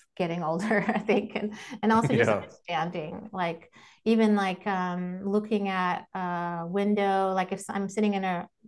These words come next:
Speaker 1: in an area where the person be-, I'm in front of is, like, got a bright window or a bright light behind them, that's another thing that I would request to, like, move,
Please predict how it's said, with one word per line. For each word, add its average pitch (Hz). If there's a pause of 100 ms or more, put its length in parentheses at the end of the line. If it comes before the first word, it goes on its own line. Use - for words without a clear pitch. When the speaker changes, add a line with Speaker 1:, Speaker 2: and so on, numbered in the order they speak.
(280)
Speaker 1:
in 202
an 185
area 180
where 180
the 180
person 214
be-, - (440)
I'm 190
in 180
front 180
of 208
is, 190
like, 170 (100)
got 180
a 175
bright 175
window 185
or 175
a 165
bright 175
light 175
behind 220
them, 220
that's 202
another 190
thing 190
that 175 (260)
I 180
would 190
request 180
to, 190
like, -
move, 196